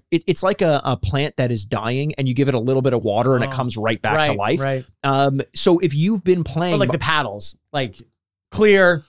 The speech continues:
Speaker 1: Is that how you're
Speaker 2: Bang.
Speaker 1: bringing, <laughs> is that how you're bringing your plants back to life?
Speaker 2: That's how I bring all my plants back to life,
Speaker 1: Is
Speaker 2: electroshocking them.
Speaker 1: Is that how piranha plants were made?
Speaker 2: Oh my God, is that true?
Speaker 1: I think, I don't know. I'm asking you. You're the one who's
Speaker 2: What the hell, am I
Speaker 1: defibrillating
Speaker 2: the plant
Speaker 1: plants.
Speaker 2: expert in this podcast?
Speaker 1: You're the one who knows how to bring them back to life
Speaker 2: Is
Speaker 1: through
Speaker 2: Wario a famous
Speaker 1: electricity.
Speaker 2: plant expert?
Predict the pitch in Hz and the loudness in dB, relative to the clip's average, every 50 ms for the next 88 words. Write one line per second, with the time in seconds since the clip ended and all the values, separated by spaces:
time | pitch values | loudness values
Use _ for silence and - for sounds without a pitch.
0 | _ 131 - _ - - - 180 139 185 - 277 247 226 208 185 226 180 202 202 | _ -20 -20 _ -10 -4 -2 0 2 4 6 6 6 6 6 4 4 4 6 6
1 | 262 - - - - - - 240 240 - 226 - 233 - 285 240 - 208 - 233 | 6 6 6 4 4 2 2 0 0 2 2 2 2 2 4 4 4 4 2 4
2 | 233 202 175 - 147 147 185 202 - - - 277 - 294 226 214 - - - - | 2 0 2 2 2 2 2 2 2 0 0 0 0 0 -2 0 0 -2 -4 -4
3 | _ _ - 175 160 - 175 170 160 156 170 170 151 156 170 175 180 139 - 156 | _ _ -2 0 2 4 4 4 4 4 2 2 2 2 2 2 0 -2 -2 -4
4 | 147 - 151 139 - 139 117 113 110 107 - - - 208 196 170 160 - - 170 | -2 -2 -4 -4 -4 -4 -4 -4 -6 -6 -8 -4 -2 0 2 2 2 0 -2 -2
5 | - - 151 127 127 - 131 120 107 92 87 92 - 185 165 143 135 160 165 190 | 0 0 0 0 -2 -4 -6 -10 -10 -10 -14 -8 -4 -2 -2 0 2 2 0 0
6 | 233 - - 147 160 165 165 160 156 156 160 156 147 - _ _ _ _ _ - | -2 -4 -2 -2 0 2 2 4 4 4 2 2 0 -2 _ _ _ _ _ -4
7 | - 120 98 104 127 147 - - 151 147 151 143 - 139 107 95 87 101 165 - | -2 0 0 0 0 0 0 0 0 0 0 -2 -2 -2 -2 -2 0 -2 -2 -2
8 | - - _ - 170 165 160 160 147 123 107 - 120 113 113 113 101 101 - 131 | -4 -10 _ -6 -6 -4 -4 -4 -6 -8 -8 -6 -6 -6 -4 -6 -6 -6 -6 -6
9 | 123 - - 127 120 117 127 127 170 165 - 185 220 392 - - - - - 403 | -6 -6 -6 -6 -6 -4 -2 -2 -2 0 0 -2 -2 -2 -2 -2 0 2 2 2
10 | 359 202 147 127 117 143 196 196 202 220 214 - 208 190 170 170 214 277 233 165 | 2 2 0 0 2 2 2 2 2 0 0 0 0 0 0 0 0 0 0 2
11 | 143 170 202 208 214 202 202 196 185 - 208 - - - 190 - - 269 - 190 | 2 4 4 4 4 4 2 2 2 2 2 4 4 4 4 4 4 4 4 4
12 | 185 208 202 - - - 165 180 - - 330 311 - 302 349 349 349 359 - - | 4 2 2 2 2 2 2 2 4 4 2 2 2 0 0 0 0 0 2 4
13 | 320 359 359 339 392 403 392 202 320 392 359 339 320 320 311 311 302 320 311 320 | 4 4 4 4 2 2 4 4 2 2 0 -2 -4 -2 -2 -2 0 0 0 0
14 | 302 302 294 285 285 285 311 302 311 277 277 285 277 277 - 254 - 330 359 349 | 0 0 0 0 0 -2 -4 -4 -2 -2 -2 -2 -2 -2 -4 -4 -4 -2 -2 -2
15 | 170 139 131 123 - - 226 226 214 208 214 214 196 - 175 165 160 135 139 139 | -2 -4 -4 -4 -2 0 0 2 2 2 0 -2 -2 -2 -2 -2 -2 -4 -4 -4
16 | 139 143 143 139 - 143 127 - - 139 135 127 131 | -4 -4 -4 -6 -8 -10 -10 -10 -8 -8 -10 -10 -12